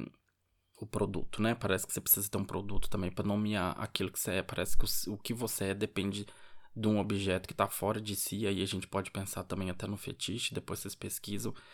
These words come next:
mas parece que a nossa verdade tá fora de si, então você precisa de um produto. Então, pra mim, me chamar artista, às vezes eu sinto que eu tenho que ter um produto fora de mim, que foi feito por mim, dentro de conceitos limitados, ou, ou delimitados, é a melhor palavra,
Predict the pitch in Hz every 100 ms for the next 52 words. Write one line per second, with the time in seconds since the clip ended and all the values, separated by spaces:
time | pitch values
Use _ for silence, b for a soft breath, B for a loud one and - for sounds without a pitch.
0 | B B - 101 101 95 - 98 98 104
1 | 101 98 92 90 - 101 - 98 101 -
2 | - 104 107 - - - - 104 101 107
3 | 110 104 - 92 98 101 101 110 110 -
4 | 101 95 101 - 117 123 - - B B
5 | B B _ - 110 101 104 104 - 104
6 | - 101 107 101 113 107 - 113 107 101
7 | 101 107 - 131 - - - - 107 107
8 | 104 101 98 110 - - 107 - 107 -
9 | 127 107 104 107 B B B 110 107 -
10 | 101 - 104 - 107 - 107 104 107 -
11 | 98 101 110 98 98 - 104 104 110 107
12 | 101 - 98 98 104 98 101 92 - 104
13 | 104 107 110